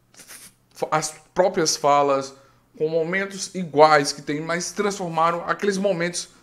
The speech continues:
pra os animais. No filme a gente via muito o Pumba em pé, é, dançando, brincando. Não vai ter a dança, não vai ter dança dos animais.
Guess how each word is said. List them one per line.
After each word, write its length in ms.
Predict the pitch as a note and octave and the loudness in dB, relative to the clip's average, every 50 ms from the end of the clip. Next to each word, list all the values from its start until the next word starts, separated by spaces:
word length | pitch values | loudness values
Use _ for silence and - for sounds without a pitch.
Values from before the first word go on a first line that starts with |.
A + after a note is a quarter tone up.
| _ _ - | _ _ -8
pra 160 | - G#3+ G#3 | -4 0 0
os 160 | F#3+ F#3+ G3 | 2 2 2
animais. 440 | F#3+ G3 F#3+ F3+ E3+ E3+ - - - - - - - - | 0 0 2 0 2 2 0 0 -6 -12 -20 -20 -12 -6
No 120 | F#3 G3 | -4 -4
filme 320 | G3 - G#3+ A#3+ A#3+ A#3+ | -4 -2 -2 -2 2 2
a 40 | G#3+ | 2
gente 200 | G3 A3 G#3+ G#3+ | 0 0 -4 -6
via 160 | G3 G#3 G#3+ | -6 -6 -6
muito 260 | G3+ G3+ G3+ G3+ - G3+ | -6 -6 -8 -8 -8 -8
o 40 | |
Pumba 720 | G3 - - A3 A3 A3 G3+ F#3+ G3 F#3+ F#3 F#3 - - - - - - | -8 -2 0 2 2 4 4 6 6 6 6 4 0 -12 -16 -20 -16 -10
em 140 | - F3 | -6 -6
pé, 800 | E3+ E3+ - F#3+ G3+ G3+ F#3+ F#3+ F#3 F3+ F3 E3 E3+ - - - _ _ _ _ _ _ - | -6 -2 -2 0 2 4 4 6 6 6 4 2 0 -4 -12 -20 _ _ _ _ _ _ -2
é, 220 | D3 D3+ D#3 D#3 | 2 4 4 6
dançando, 760 | D3+ E3 F3 E3+ - - F3 F3 G3 G3 F#3 F#3 F3+ F3+ E3+ E3+ E3 E3 D#3+ D#3+ D#3+ D3 C#3+ - | 4 2 0 -2 0 2 4 6 6 6 6 4 2 2 0 0 0 0 0 0 -2 -2 -4 -6
brincando. 800 | C3+ E3 F3+ E3+ D3+ D3 - F3+ F#3 F#3+ F#3 F#3 F3+ E3+ C#3+ B2 - _ _ _ _ _ _ _ - | -6 -6 -6 -6 -6 -4 0 2 4 4 4 2 0 -6 -10 -12 -18 _ _ _ _ _ _ _ -10
Não 180 | A#2+ B2 B2 B2 | -8 -6 -6 -4
vai 140 | B2+ C3 | -4 -6
ter 120 | B2+ - F#3 | -4 -2 -2
a 60 | A3+ | -2
dança, 600 | G#3+ D#3+ C#3 D3+ E3+ E3+ D3+ C#3+ - - B2+ A2+ | -2 0 0 0 0 0 -2 -4 -2 -2 -2 -2
não 140 | A2 A#2 B2+ | -2 -2 -2
vai 100 | C3+ C3+ | -2 -4
ter 160 | C3 - D#3+ | -4 -4 -8
dança 420 | E3+ E3 D#3+ F3 F#3+ E3+ - - B2+ | -4 -4 -2 -2 -2 -4 -4 -6 -6
dos 300 | B2 B2 A#2 G#2+ A2 A2 | -6 -6 -8 -6 -4 -6
animais. 500 | A2+ A2 G#2 G#2 G2+ G2+ - - A2 | -6 -6 -6 -6 -6 -6 -6 -6 -10